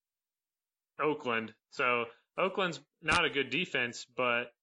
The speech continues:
it, that could mean a lot of running for Kareem Hunt and not so much scoring for Tyreek Hill. It, it just, just depend on how that goes. But, um, I'm gonna give it to Drew this week.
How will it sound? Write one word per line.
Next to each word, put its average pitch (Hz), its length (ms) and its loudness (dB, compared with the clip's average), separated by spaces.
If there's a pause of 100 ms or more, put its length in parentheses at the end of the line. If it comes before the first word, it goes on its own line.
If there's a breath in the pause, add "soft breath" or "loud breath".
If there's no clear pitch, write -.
(1080)
it, 143 220 -2
that 143 220 4
could 135 120 -4
mean 135 260 2
a 110 80 2
lot 131 220 6
of 120 80 2
running 156 420 2 (280)
for 123 180 2
Kareem 123 400 0
Hunt 139 240 2
and 120 140 -2
not 127 180 -2
so - 140 -4
much - 440 -2 (260)
scoring 123 440 -2
for 123 100 -6
Tyreek 110 400 -4
Hill. 139 300 0 (400 soft breath)
It, 156 200 2
it 190 120 2
just, 143 320 -2
just 123 200 -4
depend 123 300 -2
on 113 120 0
how 117 160 0
that 113 180 -2
goes. 110 420 -2
But, 113 260 0 (440)
um, 123 320 2
I'm 156 100 0
gonna 185 140 0
give 156 180 0
it 143 80 -2
to 123 80 -8
Drew 120 300 -2
this 113 180 -4
week. 117 200 -4